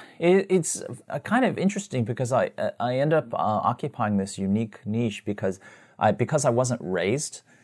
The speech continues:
um, say in America, like, I wasn't raised, um, on a res, on a reservation, um, and, uh, but at the same time, um, because I've spent so much time around other Indigenous people, um, especially in my adult life, they,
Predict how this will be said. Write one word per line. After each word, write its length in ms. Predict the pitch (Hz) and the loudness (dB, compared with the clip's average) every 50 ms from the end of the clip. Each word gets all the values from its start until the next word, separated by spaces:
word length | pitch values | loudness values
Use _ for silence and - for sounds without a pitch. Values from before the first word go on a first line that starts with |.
| _ _ _ - | _ _ _ -4
um, 460 | 104 110 107 104 101 98 95 67 - - | 0 2 4 4 4 4 2 0 -2 -6
say 220 | - - 131 127 110 | -2 2 2 4 4
in 100 | 107 110 | 4 4
America, 500 | 110 117 120 123 117 - - 101 98 95 | 6 6 6 6 4 4 2 4 4 4
like, 180 | 95 92 95 | 2 0 0
I 40 | 98 | 0
wasn't 300 | 95 101 101 98 - - | 0 0 0 -2 -4 -4
raised, 360 | 95 95 98 101 98 - - - | -2 0 0 0 -2 -4 -8 -10
um, 260 | - 95 95 87 85 85 | -8 -8 -8 -8 -8 -8
on 160 | - 95 92 | -6 -6 -4
a 60 | 90 | -2
res, 480 | 87 98 110 117 90 92 104 - - _ _ _ - - _ _ _ - - | 2 4 4 4 4 2 0 -6 -10 _ _ _ -20 -20 _ _ _ -12 -8
on 180 | - 98 92 | -6 -4 -4
a 40 | 90 | -2
reservation, 720 | 90 95 95 95 90 92 95 110 - - 92 85 87 - - | -2 -4 -4 -2 -2 0 0 0 -2 -2 -4 -4 -6 -6 -8
um, 440 | 92 92 87 87 87 87 87 - - | -8 -8 -6 -8 -8 -8 -10 -10 -6
and, 400 | - 101 95 92 92 87 - - - _ - | -4 -4 -2 -2 -4 -6 -8 -12 -16 _ -12
uh, 280 | 95 92 90 87 85 85 87 - - 202 196 202 - _ _ _ _ _ _ _ _ _ _ _ _ _ - 202 - _ - - | -12 -10 -12 -12 -12 -14 -14 -14 -14 -16 -20 -20 -20 _ _ _ _ _ _ _ _ _ _ _ _ _ -20 -20 -20 _ -18 -12
but 240 | - 107 117 110 110 | -8 -2 0 2 2
at 100 | 110 104 | 2 0
the 80 | - | -2
same 240 | 113 - 127 123 117 | -6 -2 -2 -2 -2
time, 360 | - - 131 120 104 98 95 - | -2 -2 -2 0 0 0 -2 -2
um, 480 | - 98 98 92 87 87 90 90 82 - - - - - 92 | -6 -6 -6 -4 -6 -6 -8 -8 -10 -12 -14 -16 -14 -12 -10
because 420 | - 117 104 - 120 113 110 104 107 | -8 -8 -6 -4 -2 -2 -2 0 -2
I've 180 | 95 92 - - - | -2 -2 -4 -8 -12
spent 260 | - - 107 101 101 | -6 -6 -6 -4 -4
so 280 | - - - 123 123 | -6 -6 -2 -2 0
much 240 | 139 127 101 - - | 0 0 -2 -2 -4
time 220 | - 107 95 98 90 | -8 -6 -4 -4 -4
around 280 | 85 87 85 85 87 | -4 -6 -6 -6 -6
other 220 | 85 85 92 87 85 | -6 -6 -6 -8 -8
Indigenous 440 | 82 87 85 82 - 87 85 - | -8 -10 -10 -10 -10 -12 -12 -12
people, 440 | - - 87 - - 80 80 95 - _ - - - - _ _ _ - | -14 -16 -16 -12 -10 -10 -10 -10 -12 _ -20 -20 -20 -20 _ _ _ -12
um, 400 | - 90 85 82 82 82 76 - - - | -10 -8 -8 -8 -8 -8 -10 -12 -12 -14
especially 400 | 98 - - 101 98 - - 95 | -6 -2 0 0 0 0 -2 -4
in 80 | 87 85 | -4 -4
my 120 | 85 82 | -6 -6
adult 260 | 82 - 98 92 - | -4 -2 -2 0 0
life, 340 | 90 95 92 87 82 - - | 0 0 0 0 -2 -4 -6
they, 200 | - 92 85 - | -4 -4 -4 -6